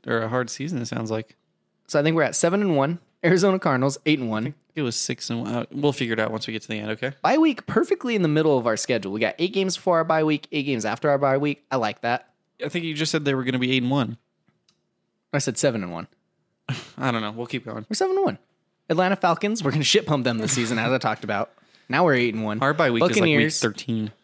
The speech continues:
Speaker 2: Buccaneers are gonna sneak another win from us this year. I'm calling it again.
Speaker 1: Oh, okay.
Speaker 2: Eight and two. Carolina Panthers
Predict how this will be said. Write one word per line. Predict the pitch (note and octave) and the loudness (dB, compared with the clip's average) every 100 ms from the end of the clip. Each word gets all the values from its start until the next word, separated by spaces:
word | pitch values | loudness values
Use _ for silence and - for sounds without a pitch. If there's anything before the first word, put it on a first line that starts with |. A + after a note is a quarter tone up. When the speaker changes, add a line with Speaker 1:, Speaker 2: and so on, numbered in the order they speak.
| _ _ _ - | _ _ _ 0
Speaker 2:
Buccaneers | G#3 A#3+ G#3+ F3 | 2 4 4 4
are | |
gonna | E3 D3+ | 4 4
sneak | - D3 | 2 0
another | C#3 A#2+ | 0 0
win | A2 A2 | 0 -2
from | G#2 A2 | -4 -4
us | G2+ | -4
this | - G#2+ - | -4 -4 -2
year. | A2 | -4
I'm | |
calling | B2 A#2 A#2+ | -2 -2 0
it | A#2 | -2
again. | A2+ G#2 | -2 2
Speaker 1:
Oh, | B2+ G3+ F#3 A2+ G#2+ | 4 6 6 6 6
okay. | E3 - A#2 C3+ - - | 4 2 0 0 -4 -2
Speaker 2:
Eight | A3+ | 0
and | G3 | 0
two. | C3 A#2 A2+ - _ _ _ _ _ _ _ | 0 -2 -2 -10 _ _ _ _ _ _ _
Carolina | F#3+ F3+ D#3+ | 0 2 2
Panthers | D3 C#3 B2 B2+ B2 - | 2 0 2 0 0 -4